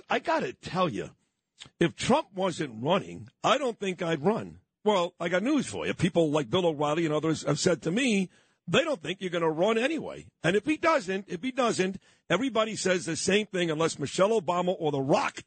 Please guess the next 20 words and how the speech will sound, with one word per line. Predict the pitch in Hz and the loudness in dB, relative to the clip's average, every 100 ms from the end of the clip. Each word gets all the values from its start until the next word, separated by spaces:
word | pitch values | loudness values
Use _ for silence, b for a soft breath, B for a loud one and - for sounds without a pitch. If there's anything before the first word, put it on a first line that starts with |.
| _ | _
<laughs> | _ - | _ -4
decide | - - 294 233 | -2 0 -2 -2
to | 190 | -4
run. | 180 190 160 151 - b b - | 0 2 2 -2 -6 b b 0
Gavin | 202 226 180 | 0 0 -2
Newsom | 214 285 - 107 131 139 _ - | -2 -4 -4 -6 -8 -8 _ -2
is | 151 117 | -2 2
next | 180 190 - | 2 2 -4
in | 170 | -2
line. | 160 180 143 | 0 0 0
Did | 147 | 0
he | 214 | 0
do | 247 - 262 208 - | 0 0 2 2 0
anything | 202 220 196 196 165 | 0 0 -2 0 2
last | 170 180 - | 2 2 0
Thursday | 156 185 175 180 | 2 2 2 0
for | 170 151 | 0 -2
you | 151 165 160 | 0 0 2
that | 143 135 | 0 -2
says | - - 160 170 190 160 - | -4 0 2 2 0 -4 -6